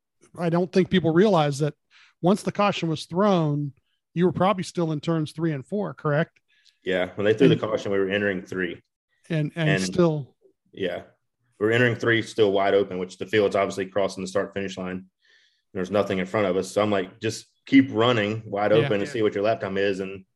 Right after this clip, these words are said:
Speaker 2: if it counts, great. If it's not, at least we gave it that effort."
Speaker 1: Right.
Speaker 2: We really, I w-, honestly, I wasn't sure what the rule was on it.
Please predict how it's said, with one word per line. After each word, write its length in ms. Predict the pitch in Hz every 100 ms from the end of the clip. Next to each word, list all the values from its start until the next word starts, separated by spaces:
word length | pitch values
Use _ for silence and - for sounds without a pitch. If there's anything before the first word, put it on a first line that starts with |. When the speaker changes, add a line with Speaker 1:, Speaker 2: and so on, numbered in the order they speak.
| _ _ _
Speaker 2:
if 200 | - 107
it 160 | 104 - _ _ -
counts, 480 | 117 127 123 -
great. 520 | 110 107 117 143 131 -
If 160 | 101
it's 180 | 104 92
not, 260 | 107 110 120
at 80 | 104
least 200 | 104 -
we 260 | 98 92 - _ -
gave 180 | 120 107
it 100 | 95
that 180 | 98 101
effort." 400 | 90 95 95 - _
Speaker 1:
Right. 280 | 147 147 127 -
Speaker 2:
We 220 | 101 110
really, 240 | 110 123 107
I 60 |
w-, 280 | 117 104 -
honestly, 320 | 92 107 117
I 80 | 101
wasn't 280 | 104 92 90
sure 180 | - 95
what 160 | 95
the 60 | 92
rule 180 | 95 95
was 180 | 90 92
on 120 |
it. 80 | 92